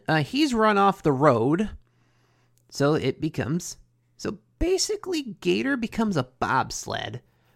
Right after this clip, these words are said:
So now they have to divert their attention towards saving Dusty, the driver of Gator, who of course is now barreling out of control. And what do we do when our, uh,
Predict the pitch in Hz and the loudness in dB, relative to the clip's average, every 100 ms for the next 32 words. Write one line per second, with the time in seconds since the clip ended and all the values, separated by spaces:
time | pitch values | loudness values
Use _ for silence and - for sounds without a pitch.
0 | _ _ - - 190 277 233 233 214 170 | _ _ -18 -4 2 2 4 2 0 0
1 | 127 165 175 190 185 139 143 160 156 123 | 2 2 2 2 2 -2 -4 -4 -4 -6
2 | 135 131 - 113 110 135 165 - - - | -6 -6 -6 -6 -4 -4 -2 -4 -4 -10
3 | 233 92 _ _ _ _ _ _ _ _ | -12 -14 _ _ _ _ _ _ _ _
4 | _ - 294 302 359 339 240 160 135 - | _ -6 -4 -4 -4 -4 -2 -2 -2 -10
5 | - - - - _ _ _ _ _ _ | -12 -12 -14 -16 _ _ _ _ _ _
6 | _ - 311 - 269 269 262 185 185 185 | _ -4 -4 0 0 0 -2 0 2 2
7 | 185 165 _ _ _ _ _ _ _ _ | 0 -4 _ _ _ _ _ _ _ _
8 | 131 - 151 170 165 175 135 127 139 135 | -10 2 4 4 2 0 -2 -2 -2 -2
9 | 156 135 135 120 117 117 _ _ _ _ | -4 -2 -2 -2 -4 -8 _ _ _ _
10 | _ _ _ - 135 117 151 180 170 165 | _ _ _ -4 -2 0 0 0 -2 0
11 | 202 214 196 190 180 170 156 143 139 | 2 2 0 2 0 0 0 -2 -4